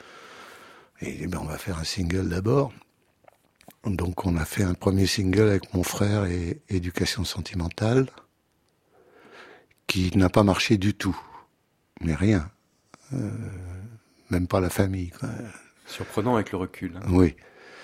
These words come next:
Speaker 1: Quelques mois après, on a fait un autre single avec San Francisco, et ça sert à quoi ?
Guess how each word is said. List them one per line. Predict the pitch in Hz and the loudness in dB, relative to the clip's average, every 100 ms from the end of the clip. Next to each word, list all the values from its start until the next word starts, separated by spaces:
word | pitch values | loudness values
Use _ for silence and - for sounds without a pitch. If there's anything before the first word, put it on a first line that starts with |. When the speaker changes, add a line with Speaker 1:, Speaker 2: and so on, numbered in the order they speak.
| - - - _ _ | -20 -20 -20 _ _
Speaker 1:
Quelques | - 98 - | 0 2 4
mois | 95 101 95 | 6 6 4
après, | - - 113 | 2 2 4
on | 107 98 | 4 2
a | 92 | 0
fait | - - 92 | -4 -2 0
un | 87 87 85 87 87 92 | 2 0 0 -2 -2 -2
autre | 98 - | -2 -2
single | - 92 90 95 | -2 2 2 2
avec | 92 90 - | 2 -2 -4
San | 92 | -4
Francisco, | - 90 90 - - 104 98 | -2 -4 -4 -8 -2 0 0
et | |
ça | - 87 | -2 -4
sert | - 87 | -4 -4
à | 85 | -4
quoi ? | - 107 135 | -2 -2 -4